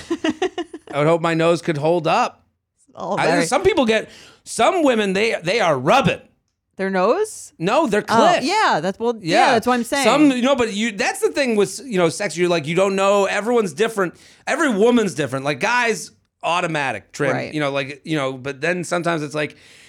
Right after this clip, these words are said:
Speaker 2: you know, you get some women that are like, you know, you know, rub
Speaker 1: Hard-,
Speaker 2: that nose
Speaker 1: harder
Speaker 2: on my
Speaker 1: or less,
Speaker 2: clit.
Speaker 1: right, yeah.
Speaker 2: And then some are like, "No, stop it." <laughs> You know, like,
Speaker 1: Too much,
Speaker 2: eh,
Speaker 1: right.
Speaker 2: just go like this.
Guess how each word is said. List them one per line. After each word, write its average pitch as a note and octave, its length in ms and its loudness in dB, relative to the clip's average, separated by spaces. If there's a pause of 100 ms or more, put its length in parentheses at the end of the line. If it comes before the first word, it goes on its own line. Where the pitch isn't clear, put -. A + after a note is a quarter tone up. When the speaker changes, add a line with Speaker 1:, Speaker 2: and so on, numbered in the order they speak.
(180)
Speaker 2:
you D#3 80 0
know, D3+ 100 2
you D3 160 -2
get D3+ 180 -4
some E3 140 -4
women D#3+ 240 0
that D3 60 -2
are C#3 60 -4
like, C3+ 360 -4
you D#3 100 -2
know, G#2 220 -4 (720)
you C#3+ 100 -4
know, A2 160 -2 (120)
rub F#3 260 4
Speaker 1:
Hard-, A#3 100 6
Speaker 2:
that B3+ 220 2
nose A#3+ 120 6 (200)
Speaker 1:
harder C#4 60 4
Speaker 2:
on C#4 60 6
my C4 100 4
Speaker 1:
or C4 40 4
less, B3+ 140 4
Speaker 2:
clit. A#3 180 2
Speaker 1:
right, F3+ 240 0
yeah. F3 280 -2
Speaker 2:
And F3 100 -2
then F#3 140 -2
some A#3 240 0
are A3 100 2
like, F3 300 0
"No, G3+ 320 2
stop - 440 -2
it." - 240 -4
<laughs> B3 120 -6
You B3+ 100 2
know, F3+ 140 4
like, F#3 200 0
Speaker 1:
Too A3+ 140 0
much, F#3 240 0
Speaker 2:
eh, F#3 180 2
Speaker 1:
right. E3+ 340 -4
Speaker 2:
just A3+ 200 -6
go A#3 100 2
like G#3 160 2
this. G#3 320 -2